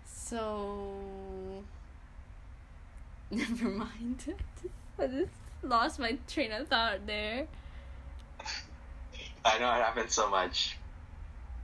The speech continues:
Speaker 1: Yeah.
Speaker 2: I did not know I passed by the Greek Theater on the way to the observatory.
Speaker 1: Oh.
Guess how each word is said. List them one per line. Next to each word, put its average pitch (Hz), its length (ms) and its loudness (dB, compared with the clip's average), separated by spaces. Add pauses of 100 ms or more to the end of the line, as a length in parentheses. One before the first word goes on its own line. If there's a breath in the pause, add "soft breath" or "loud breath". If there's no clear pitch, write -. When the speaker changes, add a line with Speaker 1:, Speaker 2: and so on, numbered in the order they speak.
(240)
Speaker 1:
Yeah. 240 220 -2 (1600)
Speaker 2:
I 107 140 6
did - 240 2
not 101 260 4
know 110 380 4 (220)
I 110 140 8
passed 113 360 6
by 110 140 6
the 95 100 0
Greek 104 280 -2 (140)
Theater 92 380 0 (220)
on 95 160 4
the 95 100 0
way 90 180 2
to 95 80 0
the 87 240 2 (200)
observatory. 85 840 0 (640)
Speaker 1:
Oh. 202 400 4